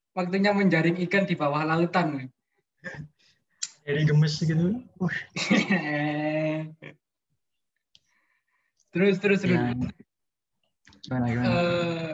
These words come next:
Speaker 1: selama kita bergeser topik ya, bergeser pembicaraan.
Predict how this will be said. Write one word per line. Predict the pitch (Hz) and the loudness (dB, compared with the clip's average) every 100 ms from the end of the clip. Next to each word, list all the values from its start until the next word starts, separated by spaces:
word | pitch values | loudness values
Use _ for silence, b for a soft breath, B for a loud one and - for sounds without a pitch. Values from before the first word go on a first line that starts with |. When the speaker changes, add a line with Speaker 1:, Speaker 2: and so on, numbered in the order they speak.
| - - _ _ | -12 -20 _ _
Speaker 1:
selama | - 160 160 170 170 170 165 160 160 156 147 147 _ _ _ _ _ _ _ | -4 0 0 2 2 2 0 -2 -4 -6 -8 -12 _ _ _ _ _ _ _
kita | 175 170 180 175 170 170 - | -6 0 2 4 4 2 -2
bergeser | - 160 147 170 | -4 -4 -2 -2
topik | 190 180 185 | 0 0 0
ya, | 139 127 | -4 -6
bergeser | - 127 135 131 160 | -8 -8 -8 -6 -8
pembicaraan. | 139 135 127 147 156 151 135 110 | -6 -6 -4 0 0 0 -6 -12